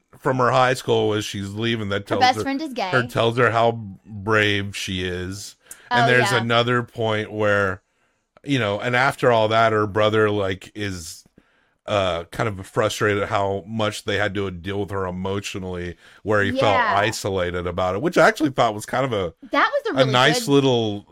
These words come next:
Speaker 1: scene there that felt very real in that moment.
Speaker 2: That was a good scene, and that's when he talks about how she's tried to kill herself multiple times, and, you know, but she doesn't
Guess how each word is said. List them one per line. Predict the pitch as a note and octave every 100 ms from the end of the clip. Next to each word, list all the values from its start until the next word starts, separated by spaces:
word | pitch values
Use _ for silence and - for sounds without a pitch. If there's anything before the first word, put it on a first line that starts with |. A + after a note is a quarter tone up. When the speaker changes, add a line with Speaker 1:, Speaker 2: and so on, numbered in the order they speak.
| G#2+
Speaker 1:
scene | - - E3 A3 C#3+
there | G2 G#2
that | A2+ -
felt | C3+ A#2
very | G2 G#2 C#3 B2+
real | G2+ G2+ B2+ B2 G2+
in | F#2+
that | F#2 F2+
moment. | F#2+ B2 F#2 D#2+
Speaker 2:
That | C4 B3+
was | C#4 B3+
a |
good | A#3 G#3
scene, | B3+ A3+
and | A3+
that's | A#3+ C#4 C#4
when | C#4
he | B3
talks | A#3 A3 -
about | G#3 G3+
how | G3
she's | - G#3
tried | - F#3
to | F#3
kill | - G3
herself | F#3+ F#3+ G3 F#3+
multiple | G3+ G3+ G#3 G#3
times, | G#3+ G3+ G#3 G3+ G#3 - -
and, | G3+ G3+ F#3+ F#3+ F3+ - _
you | A#3 B3
know, | B3 A#3+
but | G#3 B3+
she | - E4
doesn't | F#4 F#4 F4